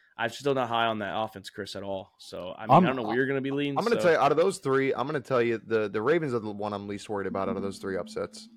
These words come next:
Speaker 3: The one I'm
Speaker 1: Oh, I'm
Speaker 3: least
Speaker 1: not
Speaker 3: worried
Speaker 1: saying
Speaker 2: Yeah.
Speaker 3: about.
Speaker 1: that I'm worried. I'm just saying at the moment, their offense has not looked like the offense that we were expecting to see.
Speaker 2: No, I'm gonna pump the brakes on the Ravens. I think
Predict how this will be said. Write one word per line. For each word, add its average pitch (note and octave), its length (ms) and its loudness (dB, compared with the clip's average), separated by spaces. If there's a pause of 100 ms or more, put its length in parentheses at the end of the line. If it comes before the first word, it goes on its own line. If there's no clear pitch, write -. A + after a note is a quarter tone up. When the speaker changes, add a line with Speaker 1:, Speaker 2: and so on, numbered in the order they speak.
(240)
Speaker 3:
The A2 80 -4
one A2+ 160 0
I'm G#2 120 -4
Speaker 1:
Oh, A#3 60 4
I'm G#3+ 100 4
Speaker 3:
least - 0 -
Speaker 1:
not D4+ 80 4
Speaker 3:
worried - 160 0
Speaker 1:
saying C#3 40 10 (100)
Speaker 2:
Yeah. G#2+ 80 4
Speaker 3:
about. - 40 0
Speaker 1:
that A2+ 120 0
I'm G2+ 120 -4
worried. B2 340 4
I'm A2 120 -6
just A2+ 140 -10
saying B2 140 -2
at A2 80 -4
the A2 80 -4
moment, A2+ 360 0
their G#2 120 -4
offense G#2 380 -6
has G2+ 120 -14
not G2+ 240 -12 (500)
looked B2+ 380 0
like G2+ 220 -4 (560)
the B2 80 8
offense A2+ 300 6
that A2 100 4
we A2 100 0
were G#2 160 -6
expecting A2 420 -4
to - 60 -18
see. F2+ 340 -10 (680)
Speaker 2:
No, C3+ 160 8
I'm A#2+ 120 6
gonna E3 140 6
pump C#3 220 4
the D3 80 0
brakes A#2+ 280 4
on A2+ 60 0
the A2 80 2
Ravens. G#2 320 2
I G#2 100 4
think A2+ 380 0